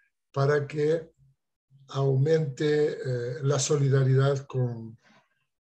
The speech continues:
con mi pueblo. Mi nombre es Bashir Ahmed, Bashir Ahmed Ahomar. Eh,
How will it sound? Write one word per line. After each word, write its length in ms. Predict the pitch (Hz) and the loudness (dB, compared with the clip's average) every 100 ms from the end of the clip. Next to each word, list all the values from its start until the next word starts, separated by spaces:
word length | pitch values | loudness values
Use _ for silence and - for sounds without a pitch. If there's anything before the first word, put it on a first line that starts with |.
| _ _ _ _ _ | _ _ _ _ _
con 180 | - 147 | -4 -2
mi 120 | 143 | -2
pueblo. 420 | 131 127 104 - _ _ _ _ _ _ _ _ _ _ _ - - | 0 -2 -4 -14 _ _ _ _ _ _ _ _ _ _ _ -20 -10
Mi 120 | 180 | -6
nombre 680 | 180 208 262 226 185 175 170 | 0 0 2 4 4 4 2
es 360 | - - 156 | 2 -4 -4
Bashir 420 | 135 139 - 165 156 | -2 -2 2 4 4
Ahmed, 420 | 127 156 180 202 - _ _ _ _ _ - | 2 -2 -2 -2 -6 _ _ _ _ _ -14
Bashir 320 | - - 143 | -12 -4 0
Ahmed 320 | 131 135 139 | 0 0 0
Ahomar. 540 | 127 127 170 185 190 - _ _ _ _ _ _ _ _ _ _ _ _ _ | 2 2 4 2 -2 -14 _ _ _ _ _ _ _ _ _ _ _ _ _
Eh, 560 | 156 143 139 135 147 | -2 0 2 0 -4